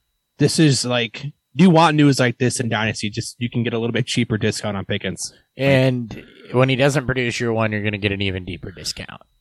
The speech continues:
Speaker 1: Yeah,
Speaker 2: Before
Speaker 1: people, I mean, as long as he doesn't completely face plant, as long as
Speaker 2: Yeah,
Speaker 1: he
Speaker 2: as
Speaker 1: can
Speaker 2: long as he
Speaker 1: be
Speaker 2: does
Speaker 1: productive when he gets his shots.
Speaker 2: Yeah, just don't pull a Terrace Marshall.
Speaker 1: Or a Jalen Reagor.
Speaker 2: Or, yeah,
Speaker 1: <laughs>
Speaker 2: or
Speaker 1: No, it
Speaker 2: Jalen
Speaker 1: hurts,
Speaker 2: Reagor.
Speaker 1: it hurts so, <laughs> it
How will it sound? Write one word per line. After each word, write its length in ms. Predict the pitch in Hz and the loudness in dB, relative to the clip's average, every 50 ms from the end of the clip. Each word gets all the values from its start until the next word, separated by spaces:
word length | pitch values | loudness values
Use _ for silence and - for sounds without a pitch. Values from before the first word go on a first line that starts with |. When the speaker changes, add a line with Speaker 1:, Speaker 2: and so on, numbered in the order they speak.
| _ _ _ _ | _ _ _ _
Speaker 1:
Yeah, 180 | - 110 110 110 | -4 -2 0 0
Speaker 2:
Before 220 | 107 - - 104 | 2 2 2 2
Speaker 1:
people, 160 | 101 90 - 127 | 2 2 0 2
I 40 | |
mean, 140 | 135 143 135 | 2 2 4
as 220 | 135 151 - - - | 4 2 2 4 4
long 140 | 165 185 | 6 6
as 120 | 196 190 - | 6 6 6
he 100 | 190 175 | 4 0
doesn't 440 | 151 123 151 147 147 131 139 135 - | 2 4 6 6 6 6 4 2 0
completely 460 | - 127 113 - - 127 113 113 110 | 0 -2 -2 0 0 0 0 0 -2
face 340 | - - - 104 104 - - | -4 -4 -4 -4 -4 -4 -6
plant, 280 | - - 101 98 98 98 | -8 -6 -4 -2 -2 -2
as 100 | 95 - | -4 -2
long 140 | 120 120 123 | -2 0 0
as 200 | 123 117 92 - 104 | 0 0 -2 -6 -8
Speaker 2:
Yeah, 160 | 104 101 101 | -10 -4 0
Speaker 1:
he 100 | 107 135 | 0 2
Speaker 2:
as 40 | 127 | 2
Speaker 1:
can 60 | 139 | 4
Speaker 2:
long 60 | 151 147 | 2 4
as 40 | 135 | 6
he 80 | 151 131 | 6 6
Speaker 1:
be 40 | |
Speaker 2:
does 140 | 127 135 127 | 6 6 6
Speaker 1:
productive 680 | 131 143 127 123 127 131 135 - - 131 117 110 107 - | 4 4 2 4 4 2 2 2 0 0 0 0 -2 -2
when 120 | 117 110 | -4 -4
he 60 | 107 104 | -2 -4
gets 200 | - 110 - - | -4 -4 -4 -4
his 80 | 104 | -6
shots. 460 | - - - 90 80 85 87 - - - | -6 -4 -4 -6 -8 -8 -12 -16 -12 -10
Speaker 2:
Yeah, 140 | 110 107 104 | -10 -10 -10
just 240 | 98 98 101 107 - | -10 -10 -10 -6 -4
don't 160 | 131 120 107 | -4 0 2
pull 140 | 123 135 123 | 4 4 4
a 40 | |
Terrace 300 | 110 - 120 107 98 - | 6 6 4 4 4 2
Marshall. 420 | - 95 90 87 - - - 95 - _ _ _ _ _ _ _ _ _ _ _ _ _ _ _ _ _ _ _ _ _ | 0 -4 -6 -8 -8 -10 -12 -14 -18 _ _ _ _ _ _ _ _ _ _ _ _ _ _ _ _ _ _ _ _ _
Speaker 1:
Or 180 | - 131 131 131 | 2 4 4 4
a 40 | |
Jalen 280 | 135 127 127 117 110 104 | 4 2 0 0 0 -2
Reagor. 280 | 95 87 - - - 82 - - _ _ _ _ _ | -4 -6 -6 -6 -8 -10 -10 -12 _ _ _ _ _
Speaker 2:
Or, 400 | - 110 113 110 98 98 104 87 - 95 95 | -4 -4 -4 -4 -4 -6 -8 -8 -6 -4 -4
yeah, 160 | - - 101 | -4 -2 -4
Speaker 1:
<laughs> 140 | - 370 370 | -2 -2 0
Speaker 2:
or 60 | - | 4
Speaker 1:
No, 220 | - 508 453 277 196 | 6 6 8 8 8
it 120 | 180 190 | 6 6
Speaker 2:
Jalen 40 | - | 4
Speaker 1:
hurts, 240 | 170 165 160 - - | 4 4 4 4 2
Speaker 2:
Reagor. 60 | 196 | 0
Speaker 1:
it 60 | 175 - | 2 2
hurts 180 | 202 196 - - | 0 0 0 0
so, 180 | - 175 160 - | 0 0 0 2
<laughs> 40 | - | 2
it 120 | 165 170 | 0 0